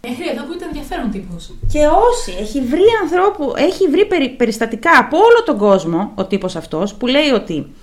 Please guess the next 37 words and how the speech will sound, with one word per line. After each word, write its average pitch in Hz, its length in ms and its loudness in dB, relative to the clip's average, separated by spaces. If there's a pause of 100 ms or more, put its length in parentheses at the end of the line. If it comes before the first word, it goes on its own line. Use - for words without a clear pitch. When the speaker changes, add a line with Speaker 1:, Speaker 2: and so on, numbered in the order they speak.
(320)
Speaker 2:
σε - 180 -6
συγκεκριμένους 208 640 0
ανθρώπους 262 420 0
εμφανίστηκε 202 640 -4
αυτή 165 240 -4
η 427 140 2
μορφή, 185 420 -2 (160)
που 214 80 -4
έχει 202 160 0
το 196 100 -4
κεφάλι 185 400 -2
ταύρου, 156 500 -2 (280)
Speaker 1:
Ναι. 208 200 -4 (520)
Speaker 2:
και 269 160 2
σε 269 160 0
όλους 359 280 2
είχε 359 200 0 (340)
τα 247 160 2
ίδια 349 260 2
συμπτώματα. 185 680 0 (240)
Ε, 214 340 -4
μία 277 220 0
αίσθηση 294 300 -4
ότι 302 140 -8
καίγεσαι 190 680 -4
από 170 140 -8
μέσα 156 360 -10
σου, 214 340 -12
μία 226 200 -6
αίσθηση 277 260 -4
ότι 269 140 -6
θες 285 140 -2
να 320 120 -4
βγάλεις 294 320 -4
τα 220 160 -4
ρούχα 175 260 -8
σου 165 320 -10